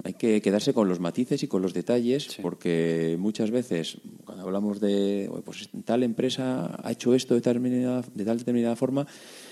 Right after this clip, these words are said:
Speaker 1: bueno, pero le ha dado ese pequeño, ese pequeño matiz, ese pequeño giro que ha hecho que sea diferente con respecto a, a su, a otra empresa de la competencia y que una tenga éxito y otra no.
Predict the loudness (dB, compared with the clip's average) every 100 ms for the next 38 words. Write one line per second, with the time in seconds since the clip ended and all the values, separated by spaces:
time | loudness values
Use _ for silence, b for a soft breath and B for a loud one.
0 | B B _ 2 4 2 4 6 6 6
1 | 2 0 -2 -4 -2 0 4 4 4 2
2 | 2 0 -2 -6 -6 -6 -6 -2 0 0
3 | 0 -2 -2 -2 -8 -12 -8 -2 2 4
4 | 4 2 0 4 2 2 -6 -4 -4 -4
5 | -8 -2 -2 0 0 -2 -4 -10 -4 -2
6 | -2 -4 -4 -4 -2 -2 -2 -4 -4 -6
7 | -2 0 0 0 -2 -4 -6 -10 -12 -12
8 | -14 -14 -8 -6 -4 -2 -2 -2 0 -2
9 | -2 -2 0 0 -2 -2 -2 -2 -4 -2
10 | 0 0 0 0 0 -2 -4 0 0 -2
11 | -6